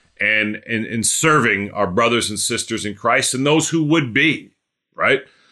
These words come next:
Um, we, we, we, we don't ask him, right,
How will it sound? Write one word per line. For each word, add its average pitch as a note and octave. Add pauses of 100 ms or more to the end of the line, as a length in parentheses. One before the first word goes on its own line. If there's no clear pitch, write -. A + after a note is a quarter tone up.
(460)
Um, A#2
we, C3+
we, C3
we, C3
we C3
don't E3 (100)
ask D3
him, D2 (720)
right, F#2+